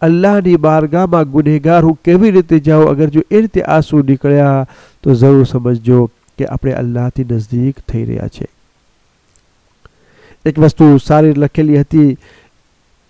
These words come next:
વાંચવા મળી, તમારા સામે બયાન કરું કે હવે હદીસ છે કે હદીસ નથી, મને ખરો ખ્યાલ નથી, પરંતુ હા, આબાદ અને સારી વસ્તુ હતી કે જ્યારે બચ્ચું નાનું હોય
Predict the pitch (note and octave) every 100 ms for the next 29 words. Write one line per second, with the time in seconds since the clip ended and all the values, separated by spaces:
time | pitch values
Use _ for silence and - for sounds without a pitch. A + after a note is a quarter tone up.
0 | _ _ C#3+ D3+ D#3 D3 C#3+ D#3 D#3 D3
1 | - C#3+ C#3+ C3+ C#3+ C#3 C3+ C#3 C#3 C#3
2 | D#3 E3 C3 A#2+ - _ _ _ - G3+
3 | G3 F3+ D#3 C3+ - _ _ _ _ D3+
4 | C#3+ D3+ E3 E3+ - E3+ - D#3 D#3 D3+
5 | D#3+ D#3+ D#3+ D#3 D3+ C#3+ _ _ - D3
6 | C3+ D3+ D3 D#3 - G3+ E3+ _ _ -
7 | D#3+ F#3 F#3 D#3 D3 E3 C#3+ - _ _
8 | _ _ - G3 A#3 A3 G3 F3+ - F3
9 | F3+ D#3+ - D3+ D3+ D#3+ C#3+ - _ _
10 | - C#3+ C#3+ D#3+ F3+ E3+ C3+ C3+ C3 -
11 | E3 E3+ D3 C3 C#3 C#3+ D#3+ D3 D3 D3
12 | C#3+ C3+